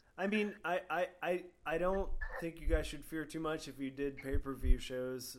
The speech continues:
if it didn't and still wrote albums. You guys,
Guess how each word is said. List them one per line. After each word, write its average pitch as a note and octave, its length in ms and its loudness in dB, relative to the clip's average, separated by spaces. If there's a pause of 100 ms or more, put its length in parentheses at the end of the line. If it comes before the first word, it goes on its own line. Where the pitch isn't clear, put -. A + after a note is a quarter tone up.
if C3 200 -6
it B2 140 -8
didn't B2+ 400 -4
and A#2+ 240 -4
still B2 300 0
wrote A#2+ 280 -2 (120)
albums. A#2 480 -4
You B2 120 -10
guys, C#3 380 0